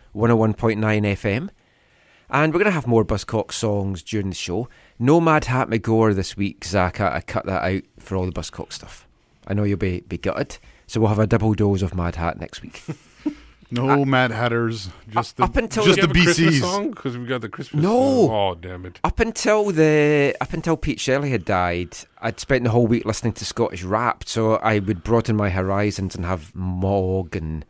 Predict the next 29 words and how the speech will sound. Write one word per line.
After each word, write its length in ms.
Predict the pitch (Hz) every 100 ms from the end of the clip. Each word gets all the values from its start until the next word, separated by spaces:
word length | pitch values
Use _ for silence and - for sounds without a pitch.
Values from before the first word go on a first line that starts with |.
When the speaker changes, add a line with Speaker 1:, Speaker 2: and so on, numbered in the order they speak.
| -
Speaker 1:
other 240 | 85 90 76 - _ -
Scottish 340 | - 101 92
rap 220 | 90 -
artists. 560 | 95 - 95 - - - - 330 1047
<laughs> 300 | 1077 1077 1077
But, 240 | 98 - _ _ _ -
yeah, 160 | 69 - _ _ _ _ _
a 40 | 151
lot 100 | 180
of 100 | -
Buzzcocks 380 | 120 - 107
and 100 | 107
Pete 160 | - -
Shelley 220 | - -
to 140 | - -
come. 180 | - - _ _ _
And 320 | 160 175 151 -
a 80 |
lot 240 | 113 117 127
more 160 | 120
Whitecaps 480 | 110 113 113 113 98
and 120 | 110 -
M 140 | 80
L 80 | 69
S 140 | 67 -
chat, 320 | - - _
because 720 | - - 190 214 95 64 - - _ _ _ _ _ -
last 360 | 123 208 -
week 420 | 113 165 - -